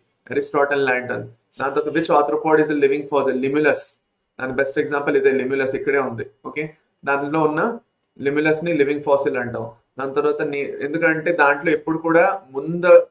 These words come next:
ఉన్న organisms లో ఏదైతే organs ఉండేవో అలాగే కొంచెం దాంట్లో ఇంకా organs ఉన్నాయి, దాని body structure ఉంది, అందుకే దాన్ని మనం living fossil అంటాం. ఇది important మీకు. ఇందులో కూడా మీకు రెండు questions అడగచ్చు, respiratory structures of limulus and Pelamnius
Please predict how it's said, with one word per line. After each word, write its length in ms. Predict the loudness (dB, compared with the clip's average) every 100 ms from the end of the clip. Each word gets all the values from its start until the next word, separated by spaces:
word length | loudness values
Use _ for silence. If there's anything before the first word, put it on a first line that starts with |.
| -6
ఉన్న 180 | -2
organisms 680 | 4 4 4 0 -2 -6 -4
లో 80 | 2
ఏదైతే 360 | 4 4 2 2
organs 500 | 2 0 -2 -6 -8
ఉండేవో 340 | -4 0 2
అలాగే 380 | 2 2 2 0
కొంచెం 340 | -6 -8 -8
దాంట్లో 300 | -6 -6 -8 -10
ఇంకా 160 | -2
organs 340 | 0 0 -6 -10
ఉన్నాయి, 200 | -8 -6
దాని 160 | -4
body 220 | -4 -4
structure 380 | -6 -12 -10 -10
ఉంది, 280 | -8 -10 -12 _ _ -10
అందుకే 260 | -6 -2
దాన్ని 260 | 0 0 -2
మనం 320 | -2 -2 -2 -8 _ 2
living 320 | 2 2 -2
fossil 400 | -2 -2 -2 -2
అంటాం. 280 | -4 -6 -12 _ _ _ -4
ఇది 160 | -2
important 480 | 0 0 0 0 -4
మీకు. 380 | -6 -6 -10 -12 _ _ _ _ _
ఇందులో 260 | -6 0 0
కూడా 380 | 4 2 2 -4
మీకు 220 | -8 -4 -2
రెండు 240 | 0 0
questions 360 | -2 -4 -4 0
అడగచ్చు, 420 | 2 2 0 0
respiratory 520 | 0 0 -4 -4 -6
structures 420 | -8 -6 -2 -2 -2
of 260 | -4 -4 -12 -20 _ _ -4
limulus 280 | -2 0 0
and 80 | -2 0
Pelamnius 500 | 2 2 0 -4